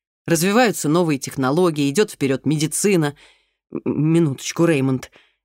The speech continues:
Элнер искала глазами карандаш. «Можно я запишу?» «Не надо. Просто передайте, что мы всех их любим и стараемся для них, и что надо держаться, ведь впереди столько всего хорошего».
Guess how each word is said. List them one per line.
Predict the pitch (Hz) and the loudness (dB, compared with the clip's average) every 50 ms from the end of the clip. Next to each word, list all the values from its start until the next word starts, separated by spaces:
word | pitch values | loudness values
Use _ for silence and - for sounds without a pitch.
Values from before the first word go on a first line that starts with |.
| _ - | _ -4
Элнер | 151 147 139 139 139 139 | -2 -2 0 0 -2 -2
искала | 143 - - 147 139 139 | -4 -4 -2 -2 -2 -2
глазами | 131 143 143 139 143 143 139 139 | -2 -2 -2 0 0 0 0 -2
карандаш. | 127 - 147 147 143 143 139 127 127 - - - - - | -2 -2 -2 -2 -2 -2 -2 -2 -4 -6 -10 -14 -12 -4
«Можно | - 180 214 233 208 190 | 0 2 2 4 4 2
я | 170 160 147 | 2 2 2
запишу?» | 139 131 160 - 165 165 - - 147 131 123 - _ - _ _ _ _ - | 0 0 -2 -2 -2 -2 -2 -2 -2 -4 -4 -6 _ -20 _ _ _ _ -2
«Не | - 196 202 | 0 2 4
надо. | 202 190 175 156 135 123 123 123 - _ _ _ _ _ _ _ _ _ _ _ _ _ | 4 2 2 0 -2 -6 -8 -12 -14 _ _ _ _ _ _ _ _ _ _ _ _ _
Просто | - 190 202 202 - 185 | 0 0 0 0 -2 -4
передайте, | 160 - 190 196 185 180 214 220 196 - - | -2 0 0 0 2 0 0 0 -2 -4 -6
что | 151 - - 151 | -8 -6 -2 -2
мы | 165 170 | -2 -2
всех | 165 - - 214 190 - | -2 -2 -4 -4 -4 -4
их | 165 160 - | -8 -8 -6
любим | 170 165 160 151 147 131 131 131 139 - _ _ _ _ _ _ _ _ _ _ _ _ - | -4 -4 -4 -4 -4 -6 -6 -8 -10 -12 _ _ _ _ _ _ _ _ _ _ _ _ -10
и | 170 | -8
стараемся | - - - 185 185 214 214 196 165 151 - - - | -6 -2 0 0 2 2 2 0 0 -2 -4 -8 -10
для | - 147 147 143 | -10 -8 -6 -4
них, | 139 135 131 123 - - _ _ _ _ _ _ _ _ _ _ _ - | -4 -4 -4 -6 -8 -12 _ _ _ _ _ _ _ _ _ _ _ -8
и | 175 | -8
что | - - 202 | -2 0 2
надо | 196 226 240 202 170 165 | 2 4 2 2 0 0
держаться, | 156 185 190 175 156 156 156 143 131 - - 143 | 0 0 0 0 -2 -2 -4 -4 -4 -6 -6 -6
ведь | 135 151 151 - | -6 -6 -8 -6
впереди | - - 202 202 190 190 233 | -4 -2 0 0 0 0 -2
столько | 214 - - 240 233 - - | -2 0 0 0 0 0 -2
всего | 143 - - 151 143 143 | -6 -4 -4 -4 -4 -6
хорошего». | - - 147 143 135 127 - - - - 147 | -6 -6 -8 -8 -8 -8 -10 -10 -10 -12 -18